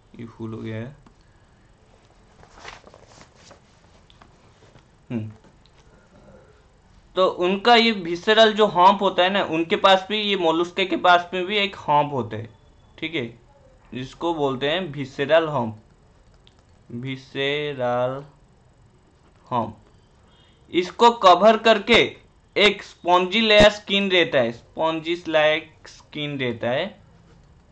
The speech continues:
स्पंजी लाइक स्किन रहता है, ठीक है,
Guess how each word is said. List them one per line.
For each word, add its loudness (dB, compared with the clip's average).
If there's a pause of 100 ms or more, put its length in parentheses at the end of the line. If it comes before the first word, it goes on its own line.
(280)
स्पंजी -10
लाइक -2 (2000)
स्किन -12
रहता -8
है, -10 (1900)
ठीक -8
है, 2